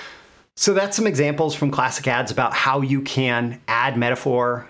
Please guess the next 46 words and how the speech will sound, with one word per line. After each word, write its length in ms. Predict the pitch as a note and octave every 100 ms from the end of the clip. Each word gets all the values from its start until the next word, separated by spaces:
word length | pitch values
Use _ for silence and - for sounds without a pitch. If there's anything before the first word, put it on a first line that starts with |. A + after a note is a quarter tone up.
| - _
and 160 | C3+ B2
simile 360 | C#3 B2 A#2+ G#2+
to 220 | C3+ B2
your, 680 | A#2 A#2 A#2 A2+ A2+ A2 - _ _
uh, 340 | A#2 A#2 G#2+ G#2 - _ -
to, 200 | F#3 -
to 260 | D3 -
your 200 | F#3+ E3+
headlines 500 | C3+ C#3+ B2 C3 D3
and 120 | C#3+ C#3
to 100 | D3
your 100 | D3
copy 340 | C3+ B2+ B2+
in 120 | A#2+
general 340 | G#2 G#2 G#2+ A2+
to 140 | -
make 200 | A2+ A2
it 120 | A2 -
more 340 | A2 G#2+ G#2 - _ _ -
compelling 420 | C3 A#2+ A#2+ A2+
and 80 | G#2+
interesting 580 | G2+ - - G#2 G2+
and 220 | B2 A2 G#2
curiosity 580 | - G#2+ G#2 G#2 -
provoking. 640 | G#2+ A2 A2+ B2+ C#3 A#2+ - _ _ -
Um, 440 | G2 F#2+ G#2 A2+ - _ -
I 80 | A#2+
don't 160 | C#3
know 120 | A2 A#2
that 140 | A#2
other 160 | A#2 A#2+
people 260 | B2+ A#2
have 160 | A#2 -
really 180 | A#2 A#2
talked 220 | B2 B2
about 220 | B2 A#2
that 140 | B2
at 80 | A#2
all, 200 | A2+ B2 G#2
but 100 | A2+
it 120 | G#2+
definitely 320 | A#2 - A#2
can 420 | G#2 A#2+ A2 A2+ G#2
make 300 | A2 G#2+ -
your 140 | A2
copy 520 | G2+ G2 F#2+ A2 G#2+